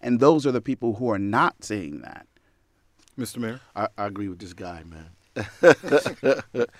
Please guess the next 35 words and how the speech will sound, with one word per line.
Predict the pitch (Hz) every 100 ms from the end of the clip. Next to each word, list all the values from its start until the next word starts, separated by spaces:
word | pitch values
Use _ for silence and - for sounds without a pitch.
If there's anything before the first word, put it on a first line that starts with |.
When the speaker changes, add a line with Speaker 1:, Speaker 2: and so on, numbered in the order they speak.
| - - _ 110
Speaker 3:
I |
mean, | 110 110
abs-, | 104 110 107
absolutely | 107 104 110 107 110 101
correct. | 107 131 98 -
I |
mean, | 92 95 95
you | 95
know, | 98 92 95
na-, | 98 101 101 - - - - _
the, | 98 95
the | 98
natives, | 104 123 147 101 101
uh, | 98 107
you | 107
know, | 98 98 98
th-, | 104 - 104 113
they | 117
have | 131 117
a | 104
lot | 127 135
to | 113
say | 110
about | 101 104 104 - -
who, | 117
who, | 107 - -
<laughs> | - -
who | 147
came | 151 139
here | 110 131
legally | 123 135 123 117
Speaker 1:
<laughs> | 117 101
Speaker 3:
and | 110 131
illegally, | 156 117 104 104
and | 98